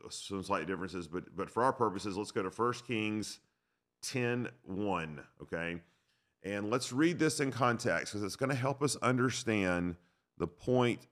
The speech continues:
that Jesus is making, um, and it's gonna help us understand why he calls them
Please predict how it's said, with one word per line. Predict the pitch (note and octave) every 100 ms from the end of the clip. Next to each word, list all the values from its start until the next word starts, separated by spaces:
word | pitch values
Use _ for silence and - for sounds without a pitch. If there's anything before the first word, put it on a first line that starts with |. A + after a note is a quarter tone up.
| _
that | G#2 D2+
Jesus | E2+ G#2+ A2+ G#2 G2
is | D#2+ E2
making, | F#2 G2 G#2 - E2 D2+ D2 D#2 _ _ _ _ _
um, | - F2+ F2 E2+ E2+ D2+ - _ _
and | G2+
it's | G#2
gonna | C3+ C3+
help | B2
us | A#2
understand | B2+ A#2+ C3 G#2
why | G2 A2
he | A2+ G2+
calls | - - A2 A2+ G2+
them | G#2 G2+